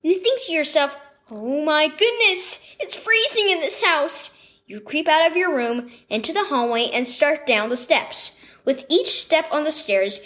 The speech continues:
your feet get colder and colder. When you come into the living room, much to your surprise and excitement, you see your parents building a fire,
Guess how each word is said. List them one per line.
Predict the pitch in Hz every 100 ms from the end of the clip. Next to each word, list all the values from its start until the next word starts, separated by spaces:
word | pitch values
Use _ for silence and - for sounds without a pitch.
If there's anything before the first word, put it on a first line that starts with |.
| -
your | - 302
feet | 302 330 262
get | 214 -
colder | - - 339 330 233 233 285
and | 320
colder. | - - 370 494 - - - - _ _ _ _ _ _
When | - 349
you | 381
come | 370 480
into | 554 523 - - 381
the | 320
living | 240 311 262 175
room, | 175 180 190 _ _
much | 262 403 480 -
to | 370
your | 330
surprise | 311 277 294 294 302
and | 359
excitement, | 359 359 415 427 233 - - - - -
you | 262
see | 254 247
your | 196
parents | - 359 427 403
building | - 277 240
a | 190
fire, | - 370 392 392 381